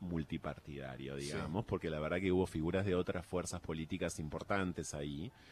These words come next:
Speaker 1: Eh, qué sé yo, Maxi Ferraro de Coalición Cívica hizo un gran trabajo en el
Speaker 2: Sí.
Speaker 1: Congreso hacia el interior de diputados para que esa ley saliera.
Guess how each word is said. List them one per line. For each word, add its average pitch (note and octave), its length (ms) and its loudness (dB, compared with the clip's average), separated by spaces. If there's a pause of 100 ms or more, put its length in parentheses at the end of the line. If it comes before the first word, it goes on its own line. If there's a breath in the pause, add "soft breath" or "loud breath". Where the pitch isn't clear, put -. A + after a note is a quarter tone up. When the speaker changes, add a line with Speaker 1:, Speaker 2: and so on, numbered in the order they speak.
(300 loud breath)
Speaker 1:
Eh, E2 280 2
qué E2 80 -4
sé D#2+ 120 -6
yo, D2+ 140 -6
Maxi E2+ 320 -4
Ferraro F2+ 340 2
de F2 100 4
Coalición D2+ 340 -4
Cívica G2+ 260 0
hizo F2 140 -2
un E2 60 -4
gran F2+ 180 -2
trabajo F2 380 2
en D#2 60 -6
el D2+ 60 -2
Speaker 2:
Sí. G2+ 60 0
Speaker 1:
Congreso E2 500 0
hacia F2 200 -4
el F2+ 80 -2
interior G2 460 4
de F2+ 80 6
diputados E2+ 440 2
para D#2 200 0
que E2 60 0
esa E2 160 -2
ley E2+ 140 0
saliera. F#2+ 640 0